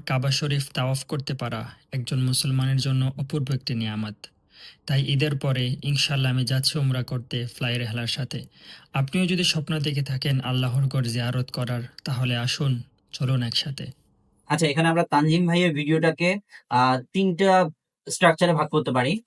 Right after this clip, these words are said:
Speaker 2: প্রথমত তিনি, আহ, সালাম দিয়ে তার পরিচয় দিয়েছেন, তারপর তিনি উমরায় যে যাবেন, আহ, সেটা প্রকাশ করেছেন এবং অন্যদেরকেও, আহ, যাওয়ার আহ্বান করেছেন। এবার আমি মোহাম্মদ ভাইয়ের ভিডিওটা প্লে করব। ওনাকে আপনারা মৃত্যুঞ্জয় চৌধুরী নামে চেনেন, but এই ভিডিওতে আমি,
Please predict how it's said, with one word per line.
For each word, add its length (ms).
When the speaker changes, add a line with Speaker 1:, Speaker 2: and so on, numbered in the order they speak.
Speaker 2:
প্রথমত 340
তিনি, 500
আহ, 360
সালাম 460
দিয়ে 180
তার 180
পরিচয় 320
দিয়েছেন, 440
তারপর 200
তিনি 340
উমরায় 320
যে 160
যাবেন, 500
আহ, 240
সেটা 280
প্রকাশ 280
করেছেন 340
এবং 480
অন্যদেরকেও, 640
আহ, 300
যাওয়ার 260
আহ্বান 320
করেছেন। 460
এবার 160
আমি 120
মোহাম্মদ 300
ভাইয়ের 180
ভিডিওটা 300
প্লে 160
করব। 420
ওনাকে 220
আপনারা 340
মৃত্যুঞ্জয় 500
চৌধুরী 340
নামে 220
চেনেন, 340
but 180
এই 120
ভিডিওতে 320
আমি, 280